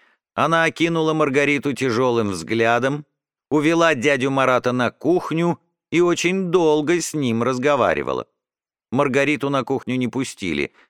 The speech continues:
даже дверь закрыли, чтобы она ничего не слышала. «Вот, значит, какая ты,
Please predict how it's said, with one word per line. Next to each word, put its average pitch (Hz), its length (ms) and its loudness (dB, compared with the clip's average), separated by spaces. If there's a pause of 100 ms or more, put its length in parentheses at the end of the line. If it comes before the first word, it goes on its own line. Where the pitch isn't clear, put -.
(160)
даже 156 320 0
дверь 120 520 0
закрыли, 90 520 -2
чтобы 113 320 -2
она 120 200 0
ничего 107 380 -4
не 98 140 -4
слышала. 67 560 -8 (1200)
«Вот, 160 600 0
значит, 143 720 -2
какая 120 680 0
ты, 67 500 -4